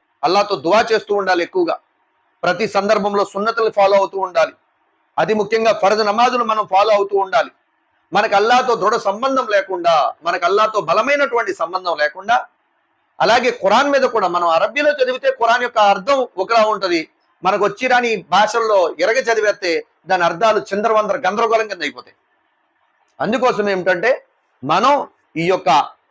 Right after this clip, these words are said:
అరబిక్ భాషలో ఖురాన్ నేర్చుకునే ప్రయత్నం చేయాలి. చాలా మంది ఏమంటారంటే, "ఎక్కడ అవుద్దండి మాకు?" "ఏ, ఎందుకు అవదండి? Android మొబైల్ మీకు తెలీదు, నేర్చుకోలేదా? నేర్చుకోలేదా? PhonePe తెలీదు మీకు, నేర్చుకోలేదా? Google Pay తెలీదు, నేర్చుకోలేదా?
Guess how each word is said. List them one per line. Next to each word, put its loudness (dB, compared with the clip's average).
అరబిక్ 0
భాషలో 2
ఖురాన్ 2
నేర్చుకునే -4
ప్రయత్నం -4
చేయాలి. -2
చాలా 4
మంది -4
ఏమంటారంటే, 0
"ఎక్కడ -2
అవుద్దండి 0
మాకు?" 0
"ఏ, 2
ఎందుకు -4
అవదండి? 0
Android 0
మొబైల్ 2
మీకు -2
తెలీదు, 0
నేర్చుకోలేదా? 0
నేర్చుకోలేదా? 2
PhonePe 4
తెలీదు 2
మీకు, 2
నేర్చుకోలేదా? 2
Google 2
Pay 2
తెలీదు, 4
నేర్చుకోలేదా? 2